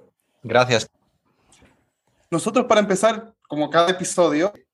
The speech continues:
Speaker 2: queremos que más o menos nos describas el objeto de hoy, ¿cierto? Con lujo y detalles.
Speaker 1: Sí, pues el objeto de hoy es un dibujo. No es,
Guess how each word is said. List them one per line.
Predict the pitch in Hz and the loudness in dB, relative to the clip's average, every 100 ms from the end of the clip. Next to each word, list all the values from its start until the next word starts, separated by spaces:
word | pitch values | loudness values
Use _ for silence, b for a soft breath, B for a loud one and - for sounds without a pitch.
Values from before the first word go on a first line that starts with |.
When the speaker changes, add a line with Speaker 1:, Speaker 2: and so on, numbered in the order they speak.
| _ | _
Speaker 2:
queremos | - 160 185 190 | -4 0 0 0
que | - 170 | -2 -2
más | 165 180 | 2 2
o | |
menos | 185 214 214 | 4 2 2
nos | 214 208 | 2 2
describas | 180 165 - 240 262 277 - - | 2 -2 -2 0 2 0 -6 -4
el | 170 | -2
objeto | 170 185 180 | 0 0 2
de | 160 120 | 2 2
hoy, | 113 113 | -2 -12
¿cierto? | _ - 175 175 170 | _ -14 -10 -8 -2
Con | 139 | 0
lujo | 165 180 | 0 2
y | |
detalles. | 165 156 110 98 - - - _ _ _ _ _ _ _ _ | 0 0 -4 -6 -20 -20 -20 _ _ _ _ _ _ _ _
Speaker 1:
Sí, | - - 98 85 _ - | -10 -4 -4 -6 _ 0
pues | 113 110 - - B B _ - | 2 4 0 -6 B B _ -4
el | 117 113 113 | -2 0 0
objeto | 110 - 120 135 | -2 -2 -2 2
de | 147 135 135 | 2 4 4
hoy | 160 226 | 2 0
es | 143 - | -2 -2
un | 113 107 | -4 -4
dibujo. | 101 107 - 185 302 _ _ | -4 -4 0 -2 -2 _ _
No | 120 131 | 0 2
es, | 143 135 - - - | 2 2 -2 -2 -4